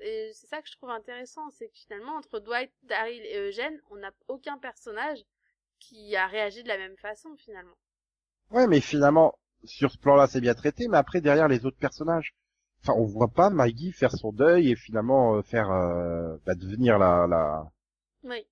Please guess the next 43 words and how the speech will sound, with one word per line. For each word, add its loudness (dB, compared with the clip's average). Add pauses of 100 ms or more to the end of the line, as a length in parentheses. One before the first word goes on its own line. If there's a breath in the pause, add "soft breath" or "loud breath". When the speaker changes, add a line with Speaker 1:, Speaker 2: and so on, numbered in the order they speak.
(680)
Speaker 2:
euh, -6
le -2
côté, 4
euh, 2
oui, 0
mais -2
c'est -14
pas 4
grave, 2
en 2
fait, -2
on 2
est 0
tous -8
une -2
grande 2
famille, 2
il 2
faut -4
protéger -2
la 6
grande 4
famille, 0
euh. 2 (1600)
Euh... -2
enfin, -2
je -4
dis -6
pas, 0
c'est -2
pas 4
grave. 4
<laughs> -10
Non, 2
si, 0
c'est 4
grave, 4
mais, 0
euh, 0
tu -14
vois, 2
enfin, 0
elle -4